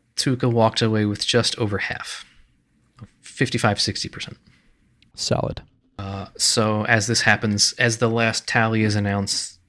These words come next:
Speaker 1: the, the Elder Hall kind of dips into a eerie quiet, uh, as the, the guards, and there are guards who are sort of, like, monitoring the counting and all of this stuff.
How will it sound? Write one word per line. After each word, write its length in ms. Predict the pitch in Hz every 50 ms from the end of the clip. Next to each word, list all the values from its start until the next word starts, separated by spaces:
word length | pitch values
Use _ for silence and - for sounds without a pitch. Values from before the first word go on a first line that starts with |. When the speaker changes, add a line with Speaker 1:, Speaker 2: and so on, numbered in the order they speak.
| _ _
Speaker 1:
the, 260 | - 104 98 98 98 95
the 160 | 101 101 101
Elder 260 | 101 101 104 104 98
Hall 180 | 107 101 95 95
kind 240 | - - 104 101
of 100 | 98 92
dips 260 | 95 104 98 - - -
into 300 | 101 101 - 104 98 95
a 240 | 95 98 98 101 - _ _ - - - - - - - - - - - _ _ _ _ _ _ _ -
eerie 380 | 123 117 117 110 107 104 104
quiet, 680 | 101 - - - 113 107 101 98 95 95 - _ - - - _ _ _ _ _ _ _ _ _ _ _ _ _ _ _ _ _ _ _ _ _ _ _ _ _ _ _ _ _ _ _ _
uh, 220 | - 101 98 95 85
as 280 | 101 98 95 98 -
the, 240 | - 107 101 98 98
the 120 | 101 - 98
guards, 340 | - 98 101 101 98 101
and 100 | 113 117
there 100 | 120 117
are 120 | 117 117 110
guards 420 | 104 113 104 107 107 104 107 -
who 120 | - 110 101
are 120 | 101 98
sort 240 | - - 107 101 101
of, 100 | 101 98
like, 260 | 101 98 95 - -
monitoring 560 | 104 101 98 101 101 98 101 101 98 98 98
the 60 | 95
counting 420 | 98 - - 113 107 104 - 107 104
and 120 | 104 98
all 180 | 92 95 98 95
of 80 | 95
this 160 | 98 98 - -
stuff. 420 | - - 101 110 - - -